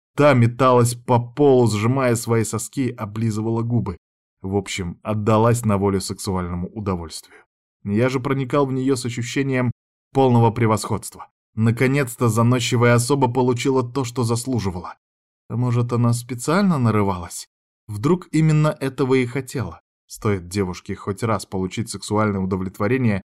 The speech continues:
как она станет зависимой от этого, пуще мужиков. У нас-то с этим все проще, а вот у них... Мне не хотелось думать во время секса.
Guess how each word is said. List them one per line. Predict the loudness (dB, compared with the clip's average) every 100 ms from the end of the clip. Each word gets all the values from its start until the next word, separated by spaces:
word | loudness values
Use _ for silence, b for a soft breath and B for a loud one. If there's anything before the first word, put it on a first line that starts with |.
| _ _
как | -14 -2
она | 2 2
станет | 2 0 0
зависимой | 2 2 2 2 2 2
от | 2
этого, | -2 -2 -10
пуще | -12 -6 -6 -4 -6
мужиков. | -4 -4 -4 -4 -6 _ _ _ _
У | -2 2
нас-то | 2 2 0
с | 0
этим | 0 0 -2
все | 0 -2
проще, | 2 2 0 -4 -4
а | -2
вот | -4 -2
у | 0
них... | 0 0 -6 -10 _ _ _ _ _ _ _ _ _ _ _ -4
Мне | -2 0
не | 0 0
хотелось | -2 -2 -2 0 -2
думать | -2 -2 0 -2
во | -2
время | -2 -2 -2 -4
секса. | -8 -12 -12 -16